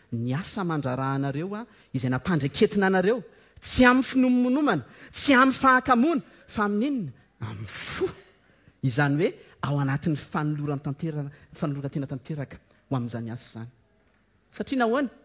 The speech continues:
Satria tsy ho an'ny olona velively. Tsy ho an'ny mpampiasa anareo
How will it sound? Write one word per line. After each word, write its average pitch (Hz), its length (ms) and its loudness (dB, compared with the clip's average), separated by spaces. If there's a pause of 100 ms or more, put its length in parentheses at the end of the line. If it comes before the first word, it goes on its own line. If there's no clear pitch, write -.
(760)
Satria - 260 -4
tsy - 100 -8
ho 196 80 -2
an'ny 165 180 -2
olona 156 200 0
velively. 120 520 -6 (580)
Tsy - 140 -2
ho 269 60 8
an'ny 247 140 6
mpampiasa 254 520 4
anareo 240 520 2